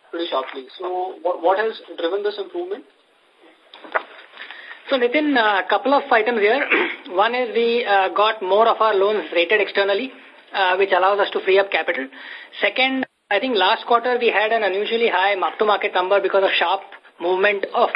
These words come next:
Speaker 2: the foreign currency dollar rupee movement, which is reversed. Uh, so the, the amount on which you have to keep capital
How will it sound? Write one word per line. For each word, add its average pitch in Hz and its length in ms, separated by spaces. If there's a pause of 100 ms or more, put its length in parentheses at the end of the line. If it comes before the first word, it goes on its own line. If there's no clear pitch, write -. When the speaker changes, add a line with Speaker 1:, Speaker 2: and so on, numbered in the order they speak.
Speaker 2:
the 202 120
foreign 185 240
currency 196 300
dollar 185 200
rupee 208 280
movement, 269 240 (480)
which 202 160
is 196 80
reversed. 180 440 (520)
Uh, 196 380
so 214 80
the, 202 480 (240)
the 196 80
amount 196 360
on 233 140
which 233 160
you 226 60
have 220 80
to 214 60
keep 220 140
capital 202 300